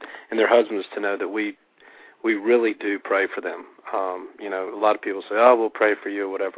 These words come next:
We really do. We, we, even though we may not know you, um, we're, um, we're praying for you because it's, um, it's a great task in, in which you are doing, and, and we just pray that God would, would, um, carry you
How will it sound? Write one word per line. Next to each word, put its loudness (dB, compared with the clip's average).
We -4
really -4
do. -8
We, 2
we, -4
even 0
though 6
we 2
may 2
not 2
know 4
you, 0
um, -2
we're, 0
um, -8
we're -8
praying 0
for -6
you -12
because -4
it's, -10
um, -8
it's -2
a -2
great 4
task 2
in, -4
in -6
which -6
you -6
are -2
doing, -2
and, -8
and -14
we -8
just -12
pray -2
that -8
God 0
would, -12
would, -10
um, -10
carry 0
you -8